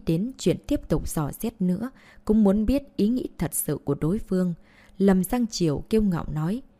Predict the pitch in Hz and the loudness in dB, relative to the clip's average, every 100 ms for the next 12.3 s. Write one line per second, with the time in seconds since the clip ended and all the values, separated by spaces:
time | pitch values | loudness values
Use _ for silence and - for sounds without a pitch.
0 | _ _ _ _ 190 185 160 165 202 202 | _ _ _ _ 4 4 4 4 4 4
1 | 190 226 - 175 170 156 - 196 170 160 | 4 2 4 4 4 2 2 4 4 2
2 | - 151 - 202 - 208 196 151 - 180 | -2 -4 -2 0 0 0 0 0 0 0
3 | 170 165 165 156 - - - - 196 220 | 0 2 2 0 -8 -20 -8 4 6 6
4 | 269 - 165 196 285 180 165 - 240 190 | 4 2 0 0 -2 0 2 2 0 0
5 | 143 143 - 202 208 190 - - 175 147 | -2 -6 0 2 2 0 -4 2 2 2
6 | - 156 143 156 240 240 - 156 - - | -2 -2 -4 -4 0 0 0 -2 -2 -2
7 | 175 160 160 170 254 _ _ _ _ _ | -2 -2 -4 -4 -6 _ _ _ _ _
8 | _ 208 196 233 226 160 139 - 180 165 | _ 2 4 6 4 2 0 2 2 2
9 | - - - 196 175 165 185 226 226 269 | -4 -8 2 4 4 4 4 4 4 0
10 | 269 - 302 - - 151 - - _ _ | 0 0 0 2 2 2 0 -18 _ _
11 | _ _ - 185 202 285 - 151 143 180 | _ _ 0 6 6 4 0 2 2 2
12 | - 156 | 4 4